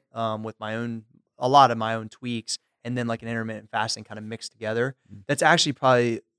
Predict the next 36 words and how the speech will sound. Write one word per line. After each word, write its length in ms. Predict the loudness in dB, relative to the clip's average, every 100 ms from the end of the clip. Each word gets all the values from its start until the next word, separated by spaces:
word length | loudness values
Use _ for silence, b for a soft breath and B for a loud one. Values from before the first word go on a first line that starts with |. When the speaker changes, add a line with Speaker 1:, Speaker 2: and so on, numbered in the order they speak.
| _ _
Speaker 1:
honestly, 320 | -4 -2 -2
when 180 | -4 -8
I, 260 | -6 -6 -8
when 200 | -8 -4
I 80 | -2
left 260 | -2 -4
M 140 | -8 -8
P 420 | -8 -8 -6 -8
and 180 | -10 -10
started 400 | -4 -4 -6 -10
my 140 | -6
online 340 | -4 -2 -4 -4
business, 540 | -6 -4 -6 -6 -8 -8 _ _ _ -2
that's 220 | -2 -2
been 160 | -6
my 140 | -6 -6
biggest, 600 | -8 -8 -6 -2 -2 -2
like, 300 | -6 -8 _ _ _ -8
um, 420 | -6 -6 -10 -12 -4
sales 420 | -2 0 -2 -4
tool 240 | -12 -12
because 400 | -12 -6 -6 -4 -8 _ _ _
I 120 | -4
fou-, 240 | -2 -2 -4 -6 _
figured 280 | -6 -6
it 100 | -4
out 260 | 0 0 0
to 80 | -8
where, 400 | -8 -6 -6 -10
you 140 | -10
know, 320 | -8 -6 -8 -12
I 140 | -14
mix 340 | -10 -10 -10 -10
those 180 | -10
two 180 | -10 -12
worlds, 640 | -4 -2 0 0 0 -4